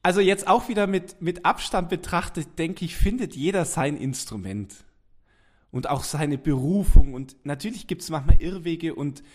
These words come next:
äh, Wege, die dann wieder zu was anderem führen. Also mein Vater wollte eigentlich, dass ich Fagott lerne. Ja, es gibt ja Impulse. Freunde, F-, Familie,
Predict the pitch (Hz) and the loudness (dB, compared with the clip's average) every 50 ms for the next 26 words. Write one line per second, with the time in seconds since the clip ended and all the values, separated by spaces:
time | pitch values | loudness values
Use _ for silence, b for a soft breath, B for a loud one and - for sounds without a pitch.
0 | B B B B _ _ _ - - - - - - 85 - 143 135 156 165 160 | B B B B _ _ _ -20 -20 -20 -20 -20 -20 -20 -20 -6 -4 -4 -2 -2
1 | 165 156 - 151 139 151 143 143 147 - - - - _ - 131 131 143 139 143 | -4 -6 -6 -6 -6 -4 -4 -4 -6 -8 -12 -18 -20 _ -18 -12 -12 -8 -6 -6
2 | 139 139 - - - - 135 151 139 - - 120 165 196 185 170 135 123 - - | -6 -6 -8 -12 -16 -8 -6 -6 -6 -6 -6 -8 -8 -6 -6 -6 -6 -6 -6 -6
3 | - 135 110 101 - - _ _ - 170 165 175 175 165 B B B B B B | -6 -6 -6 -8 -10 -16 _ _ -2 -2 0 0 -2 -2 B B B B B B
4 | _ 143 139 160 208 262 226 - - 208 185 202 - 185 156 127 131 151 180 202 | _ -4 -2 -2 -2 -2 -4 -4 -2 0 0 0 0 -2 -4 -2 -2 0 0 0
5 | 196 - 151 120 - - 117 139 175 180 - 135 113 110 - 92 98 87 - _ | -2 -2 -6 -6 -6 -4 -4 -2 -2 -2 -2 -2 -4 -4 -8 -12 -16 -16 -18 _
6 | _ _ _ _ _ _ _ _ 131 123 - - 131 - - - 135 135 - 139 | _ _ _ _ _ _ _ _ -8 -8 -8 -8 -10 -10 -8 -8 -8 -4 -4 -4
7 | 160 160 - 98 92 95 95 95 - - - - _ - - _ _ _ _ _ | -4 -4 -8 -10 -10 -10 -12 -12 -14 -18 -20 -20 _ -20 -20 _ _ _ _ _
8 | _ - - - - - - - _ 123 143 160 156 - 185 - - 160 123 147 | _ -20 -20 -20 -20 -20 -20 -16 _ -6 -6 -6 -6 -8 -10 -6 -6 -6 -4 -4
9 | 147 139 - 151 160 175 - - - 95 87 - - - _ - - - - - | -6 0 4 4 4 4 2 -2 -8 -10 -12 -16 -20 -20 _ -20 -20 -20 -10 -6
10 | - 131 143 156 156 147 143 139 139 139 131 - - - - - - - - - | -2 -2 -2 -2 -2 -2 -4 -4 -4 -6 -8 -12 -18 -20 -20 -20 -20 -20 -20 -20
11 | - - - - 64 67 - - - - _ - - _ - - - - - - | -20 -20 -20 -20 -20 -20 -20 -20 -20 -20 _ -20 -20 _ -20 -20 -20 -20 -20 -20
12 | 139 - 143 139 143 143 151 160 151 147 147 143 135 135 131 - | -10 -6 -4 -4 -4 -4 -6 -6 -6 -4 -4 -4 -4 -4 -8 -12